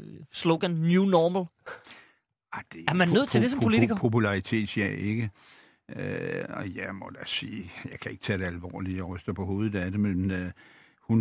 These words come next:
Speaker 2: mener, at hun der kan skaffe sig en genvej til lytternes og seernes opmærksomhed, og kan håbe at få en politisk karriere ud af det, og det vil jeg ikke blande mig i. Jeg må indrømme, jeg har ikke selv tænkt at stille op,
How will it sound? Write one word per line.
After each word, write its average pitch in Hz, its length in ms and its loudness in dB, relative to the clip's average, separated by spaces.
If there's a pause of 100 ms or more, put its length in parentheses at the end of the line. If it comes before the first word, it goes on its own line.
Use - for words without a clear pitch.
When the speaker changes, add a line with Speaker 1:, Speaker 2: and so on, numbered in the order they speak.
Speaker 2:
mener, 117 300 4
at 107 180 0
hun 104 160 4
der 101 160 0
kan 107 180 -4
skaffe 101 360 -2
sig 101 280 0
en 92 160 0 (560)
genvej 104 400 2
til 104 300 0
lytternes 104 760 0
og 101 60 -10
seernes 95 440 -6
opmærksomhed, 95 680 -4 (640)
og 95 200 -6
kan 98 140 -4
håbe 101 340 -2
at 90 120 -4
få 104 160 -4
en 101 120 -2 (140)
politisk 104 280 -6
karriere 101 340 -2
ud 101 140 -4
af 92 200 -8
det, 98 120 -8 (300)
og 95 160 -8
det 95 140 -2
vil 98 60 -2
jeg 87 100 -2
ikke 90 120 -8
blande 95 240 0
mig 92 140 -2
i. 92 140 -6
Jeg 95 160 -6 (540)
må 98 120 0
indrømme, 107 380 0
jeg 98 80 -2
har 107 60 -2
ikke 107 120 -4
selv 110 260 -8
tænkt - 300 -6
at 107 100 -4 (120)
stille 104 280 -4
op, 110 200 -4